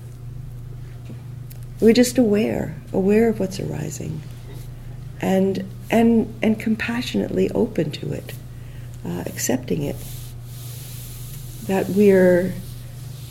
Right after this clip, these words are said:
a best friend to ourselves. You know, if, um,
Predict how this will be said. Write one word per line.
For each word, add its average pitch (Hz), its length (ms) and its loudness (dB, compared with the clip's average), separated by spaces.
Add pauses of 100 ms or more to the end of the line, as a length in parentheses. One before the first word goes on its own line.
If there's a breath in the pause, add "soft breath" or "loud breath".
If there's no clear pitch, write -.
(180)
a 190 60 2
best 214 320 8
friend 175 320 6
to 175 120 -2
ourselves. - 680 -6 (1120 loud breath)
You - 80 -8
know, 165 340 -8
if, 170 300 -6
um, 165 440 -2